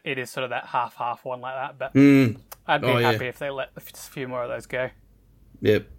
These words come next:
Speaker 2: definitely.
Speaker 1: So although West Coast got the fast start, it was Essendon who quickly snuffed that out, where their forward pressure was already starting to pay dividends, and, uh, Snelling got it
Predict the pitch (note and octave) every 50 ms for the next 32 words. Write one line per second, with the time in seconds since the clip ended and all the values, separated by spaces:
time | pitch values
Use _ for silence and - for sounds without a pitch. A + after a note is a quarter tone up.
0 | - - - - A2 G#2+ - A2 A2 A2+ A2+ A2+ - - - - _ - _ _
1 | _ _ _ _ _ _ _ _ _ _ _ _ _ _ _ _ _ _ - -
2 | E3 E3 F3+ E3+ E3+ F3 F#3+ F#3+ F#3+ F#3 F#3 F3+ F#3+ F#3 F3 - - - F3+ E3+
3 | D3 - F#3 F#3 F3 - - - D3+ D3+ C#3+ - - - - D3 C#3+ C#3+ D3+ E3+
4 | - _ _ _ _ - E3 E3+ D#3 D3 D3 C#3+ C3 - - _ _ _ - F3
5 | E3 D#3 - F#3 E3+ D#3+ D#3 D#3 E3 D#3+ C3+ D#3 D3 C#3+ C3+ - _ - - F#3+
6 | - - F3+ E3 - - - E3 D3 C#3 - - D3+ C#3 C#3 C#3 D3 F3 - -
7 | _ - - - _ _ _ _ _ D3 C#3 D3 D3 C#3+ C3+ D3 C#3 B2+ - -
8 | E3 D#3+ D#3+ D#3 C#3 - - D#3 D#3 - - F3+ D#3 C3+ C#3+ D3 C#3+ D3 D3+ C3+
9 | - - D#3+ C#3+ C#3 C#3 C#3 C3+ - - - - C#3+ C3+ B2+ C#3 C3 C3 C3 C3+
10 | C3+ C3 C3 B2+ - - _ _ _ _ _ _ _ _ _ D#3+ C3+ C3 C3 C3
11 | B2 C3 C3 C#3 - - - - D#3 D3 D3+ D#3 D#3 D3 D3 D3 D#3 - - E3
12 | C#3 D3 C#3 C#3 C#3 D3+